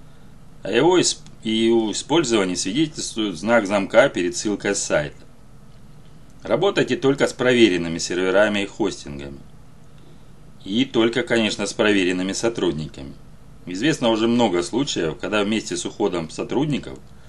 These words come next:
уходят и базы данных клиентов. Универсальных советов на эту тему у меня нет. Да и все, и все не только от вас зависит.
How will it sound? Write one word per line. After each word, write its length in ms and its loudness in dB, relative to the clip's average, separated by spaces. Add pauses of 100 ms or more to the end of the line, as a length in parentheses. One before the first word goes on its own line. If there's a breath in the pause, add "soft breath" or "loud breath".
(440 loud breath)
уходят 400 2
и 60 2
базы 320 6
данных 400 4
клиентов. 540 -2 (920)
Универсальных 580 0
советов 500 2
на 60 -2
эту 180 0
тему 360 -2
у 40 -2
меня 260 0
нет. 280 -2 (580)
Да 200 0
и 60 4
все, 460 0 (420 loud breath)
и 80 -8
все 240 -2
не 100 0
только 380 0
от 100 -2
вас 200 6
зависит. 540 -2